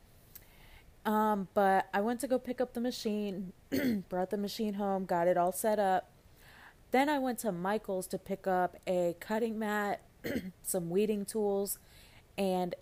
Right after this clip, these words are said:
a decal scraper. When I got home, I immediately jumped right in. I pulled up the Silhouette software. I created my first design. Now,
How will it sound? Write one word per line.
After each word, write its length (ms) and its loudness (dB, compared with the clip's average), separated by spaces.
a 360 4
decal 440 0
scraper. 520 -6
When 160 -2
I 60 0
got 240 2
home, 420 0
I 80 -2
immediately 600 0
jumped 360 -6
right 220 2
in. 280 -4
I 720 0
pulled 300 -2
up 300 -2
the 200 0
Silhouette 520 0
software. 760 0
I 560 0
created 460 -2
my 140 -6
first 360 -4
design. 640 -2
Now, 420 0